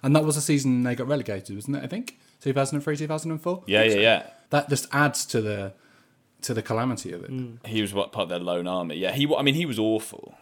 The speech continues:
Speaker 2: <laughs> I think it was more he was just really bad
Speaker 3: Yeah,
Speaker 2: than
Speaker 3: that's true. But yeah, th-, that look of terror, I think, alone justifies it.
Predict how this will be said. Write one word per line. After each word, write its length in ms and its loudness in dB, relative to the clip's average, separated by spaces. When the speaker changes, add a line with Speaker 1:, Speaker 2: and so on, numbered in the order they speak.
Speaker 2:
<laughs> 520 -18
I 160 2
think 120 6
it 20 4
was 120 0
more 180 4
he 80 0
was 100 -4
just 120 -10
really 140 -6
bad 580 -4
Speaker 3:
Yeah, 220 -8
Speaker 2:
than 220 -14
Speaker 3:
that's 200 -8
true. 280 -10
But 180 -8
yeah, 120 -2
th-, 260 -10
that 140 -6
look 180 -6
of 80 -18
terror, 460 -6
I 60 -10
think, 220 -8
alone 400 -2
justifies 480 0
it. 100 0